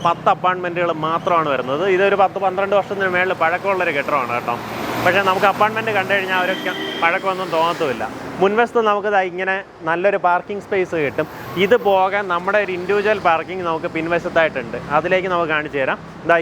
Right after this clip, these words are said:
ഈ ഭാഗത്ത് മുറ്റത്ത് നമ്മുടെ ഗസ്റ്റിൻ്റെ വണ്ടിയായാലും നമുക്ക് തന്നെ മൂന്നോ നാലോ വണ്ടികളുണ്ടെങ്കിലും ഈ പ്രോപ്പർട്ടിക്ക് അത്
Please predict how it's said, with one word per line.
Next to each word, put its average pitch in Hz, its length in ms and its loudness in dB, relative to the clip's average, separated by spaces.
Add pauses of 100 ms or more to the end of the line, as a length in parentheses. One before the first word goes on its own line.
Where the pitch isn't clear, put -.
(140)
ഈ - 20 2 (120)
ഭാഗത്ത് 180 360 0
മുറ്റത്ത് 175 400 -4
നമ്മുടെ 165 220 2 (240)
ഗസ്റ്റിൻ്റെ 185 420 0
വണ്ടിയായാലും 170 540 2 (340)
നമുക്ക് 190 300 2
തന്നെ 208 260 0
മൂന്നോ 196 240 0 (160)
നാലോ 185 340 4
വണ്ടികളുണ്ടെങ്കിലും 170 720 -4 (260)
ഈ - 20 2 (100)
പ്രോപ്പർട്ടിക്ക് 170 520 0
അത് 165 60 0